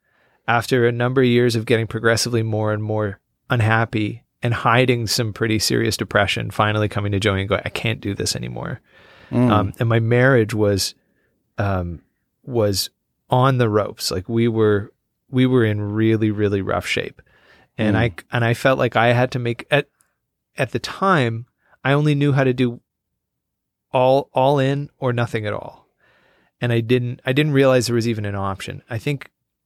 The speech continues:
Speaker 1: ultimately because I had tied my identity so uniquely to being an artist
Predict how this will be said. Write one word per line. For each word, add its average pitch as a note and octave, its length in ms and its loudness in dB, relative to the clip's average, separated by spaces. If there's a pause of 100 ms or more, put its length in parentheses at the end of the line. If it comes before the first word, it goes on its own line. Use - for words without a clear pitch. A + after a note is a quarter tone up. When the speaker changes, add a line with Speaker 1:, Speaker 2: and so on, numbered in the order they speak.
(200)
Speaker 1:
ultimately D#3+ 500 2
because B2+ 380 -2
I A#2+ 120 2
had A2+ 200 -2
tied C3+ 440 0
my B2+ 400 -2
identity A#2 560 -2
so B2+ 500 2
uniquely A#2+ 840 -2 (120)
to C3 160 0
being A#2 300 0
an G#2 80 0
artist G#2 520 -2